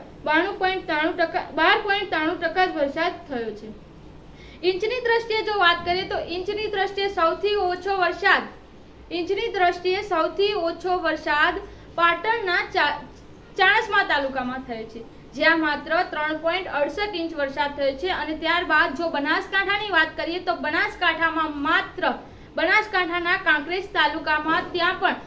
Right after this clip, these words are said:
સૌથી ઓછો વરસાદ વરસ્યો છે. બનાસકાંઠાના કાંકરેજ તાલુકામાં માત્ર ત્રણ પોઇન્ટ ચોર્યાસી ઇંચ વરસાદ જ વરસ્યો છે. અમદાવાદ અને ગાંધીનગરમાં આજે ભારે વરસાદની આગાહી વહેલી સવા-, વહે-,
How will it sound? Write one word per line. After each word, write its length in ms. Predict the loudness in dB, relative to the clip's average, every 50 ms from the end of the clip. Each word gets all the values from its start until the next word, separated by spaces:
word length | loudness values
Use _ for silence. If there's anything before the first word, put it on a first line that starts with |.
| -16 -6 -2
સૌથી 320 | 0 0 2 2 0 0 0 -2
ઓછો 280 | -2 -2 -2 -2 -2 -2
વરસાદ 480 | -2 -2 -4 -2 2 2 2 2 2 0
વરસ્યો 320 | -2 -4 -4 -4 -6 -6
છે. 180 | -4 -2 -2 -2
બનાસકાંઠાના 1000 | 0 0 0 0 0 0 0 -2 -2 -2 -2 0 -2 -2 -2 0 0 0 0 -2 -4 -8 -16 -20 -14 -14 -14 -14 -14 -18 -20 -20 -20 -20 -20 -20 -20 -20 -20 -20 -2
કાંકરેજ 500 | 0 2 2 2 0 0 0 0 0 2 2
તાલુકામાં 580 | 2 2 2 0 0 0 0 2 2 2 2
માત્ર 300 | 4 2 2 2 2 0 -2 -2 -2 -2
ત્રણ 340 | -2 0 2 2 2 2 0
પોઇન્ટ 280 | -2 -2 -2 -2 -2 0
ચોર્યાસી 560 | 0 2 2 2 0 0 -2 -2 -4 -4 -2 -2 -4
ઇંચ 100 | -4 0
વરસાદ 400 | 0 -2 -2 0 2 0 0 0 -2
જ 100 | -4 -4
વરસ્યો 360 | -4 -4 -4 -4 -4 -8 -8 -8 -10
છે. 100 | -14 -16 -16 -16 -20 -20 -20 -20 -20 -20 -20 -12 -4 0 0
અમદાવાદ 420 | 2 4 4 6 6 6 6 4 2
અને 120 | 0 -2 -4 -2 0
ગાંધીનગરમાં 720 | 0 0 0 0 0 0 2 2 2 2 2 2 2 4 4 4
આજે 180 | 2 2 0 -2
ભારે 320 | 0 0 0 2 2 0
વરસાદની 640 | 0 -2 -2 0 2 2 2 2 0 -4 -6 -6 -2 0 0
આગાહી 420 | 2 2 2 2 4 4 2 2 2 2
વહેલી 280 | 2 2 2 2 2 2 0
સવા-, 240 | 0 0 -2 -4 -6 -10 -12 -4 0
વહે-, 260 | 0 2 2 4